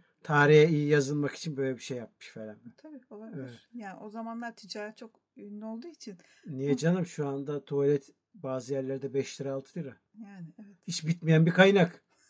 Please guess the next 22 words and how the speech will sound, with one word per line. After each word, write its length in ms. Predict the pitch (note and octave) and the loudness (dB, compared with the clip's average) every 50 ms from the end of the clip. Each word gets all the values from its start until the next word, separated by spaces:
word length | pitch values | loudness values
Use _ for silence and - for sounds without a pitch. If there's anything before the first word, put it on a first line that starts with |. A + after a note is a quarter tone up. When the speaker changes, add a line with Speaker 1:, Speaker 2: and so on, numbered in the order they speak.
| _ _ - | _ _ -12
Speaker 1:
<laughs> 300 | - - _ _ - - | -12 -12 _ _ -6 -4
Ekonomik 460 | F3+ - - F3 F3 F3+ F#3+ F#3 F3 | -4 4 8 8 10 10 8 6 4
kriz 300 | - F3 F#3 G#3 F3 F#3 | 6 8 8 10 8 8
vurmuyor 400 | G#3+ A3 A#3 B3 B3+ A#3+ G#3+ G3 | 8 6 8 8 10 12 12 12
oraya. 340 | F3+ D#3+ C#3+ C3 A2+ A#2 - _ _ | 12 12 12 10 4 0 -10 _ _
Speaker 2:
Evet, 360 | - C#4 C#4+ C#4+ C#4 C4 B3+ - _ | -12 -10 -10 -10 -12 -14 -16 -18 _
evet. 280 | A3+ A3 A3+ G#3 F#3 - | -16 -14 -14 -14 -14 -14
Yani 220 | G3+ G3+ F#3+ G#3+ A3+ | -12 -10 -10 -10 -8
onlar 160 | A#3+ - - - | -8 -8 -6 -6
şimdi 180 | - C3+ D3 | -4 4 8
Speaker 1:
Bu 80 | E3 F3 | 10 10
işe 120 | E3+ - | 12 12
mi 60 | G#3+ A#3 | 12 12
Speaker 2:
Fransız 140 | A#3+ A3 G3 | 12 10 10
Speaker 1:
girişecek? 440 | G3+ F#3 F3 F3 - E3 D#3 - | 10 10 10 10 8 6 6 8
Bak 160 | - D#3+ D3+ - | 8 8 8 8
şu 140 | - F3+ F3+ | 8 8 8
anda 160 | F#3 F#3 F3 | 8 8 4
kültür 300 | - - E3 - - F3 | 6 6 4 4 4 -2
sanat 300 | - - D#3+ - B3 - | 0 6 10 10 10 10
işini 320 | - - - - E4+ C#4+ | 10 8 8 8 10 12
bırakıp 300 | G3+ B3 C#4 - - A3 | 12 12 12 12 12 8